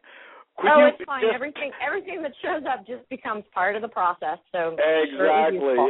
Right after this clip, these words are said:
Speaker 1: exactly. It's now time for storytelling. So, um, no, really, actually, I would love for our audience to hear a couple of, uh, examples of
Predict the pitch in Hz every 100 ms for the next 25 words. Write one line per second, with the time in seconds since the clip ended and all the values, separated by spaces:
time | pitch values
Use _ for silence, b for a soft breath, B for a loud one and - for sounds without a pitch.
0 | 147 143 131 151 151 139 131 110 B 330
1 | - - 254 269 269 - 233 233 220 208
2 | - 214 190 180 170 151 143 127 113 -
3 | B B - 165 156 151 143 139 135 139
4 | - 123 160 175 160 127 139 151 151 135
5 | 131 127 143 151 - 139 135 131 131 127
6 | 131 139 123 - - 120 139 127 123 -
7 | B B - 160 139 131 127 113 - 120
8 | 117 117 123 123 127 131 131 123 113 113
9 | 117